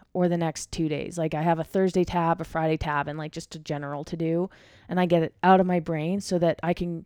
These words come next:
like, put my mind to rest at, like, eight P M and not, and then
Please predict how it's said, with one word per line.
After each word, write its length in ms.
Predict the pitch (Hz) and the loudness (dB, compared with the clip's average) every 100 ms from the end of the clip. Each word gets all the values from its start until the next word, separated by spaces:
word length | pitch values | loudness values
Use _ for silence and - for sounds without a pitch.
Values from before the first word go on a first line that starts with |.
| _ _ _ _ _ | _ _ _ _ _
like, 180 | 175 165 - _ - | -2 -2 -2 _ 0
put 160 | 208 | 2
my 140 | 208 202 | 4 4
mind 320 | 180 170 180 | 4 2 0
to 100 | 185 | 0
rest 340 | 160 156 - | 0 -2 -2
at, 120 | 175 - | -4 -2
like, 200 | 160 - | -4 2
eight 220 | 165 - | 2 2
P 200 | - 170 | 0 0
M 340 | 151 160 226 - _ _ _ _ _ _ | 0 -2 -6 -10 _ _ _ _ _ _
and 160 | 190 185 | 0 4
not, 300 | 175 175 - | 4 2 0
and 160 | 175 | -2
then 240 | 170 165 | 0 0